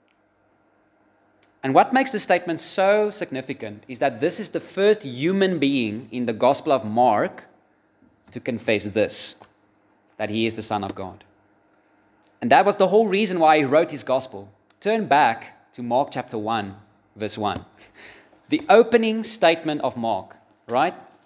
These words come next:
It's been such a long time, I, I think <laughs> we haven't looked at this verse for so long, but look at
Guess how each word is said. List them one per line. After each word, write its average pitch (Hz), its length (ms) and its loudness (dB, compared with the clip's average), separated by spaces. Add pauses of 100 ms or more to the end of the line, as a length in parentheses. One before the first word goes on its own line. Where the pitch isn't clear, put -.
(1400)
It's - 100 -16
been 151 140 0
such 196 200 4
a 202 40 4
long 165 200 4
time, 160 300 2
I, 120 180 -2
I 120 40 -8
think 143 340 -6
<laughs> - 880 -4
we 127 100 -6
haven't 147 320 4
looked 147 220 -2
at 135 100 0
this 131 140 -6
verse 127 200 -4
for - 60 -14
so 151 140 0
long, 131 120 0
but 131 120 -2
look 143 180 0
at - 280 -2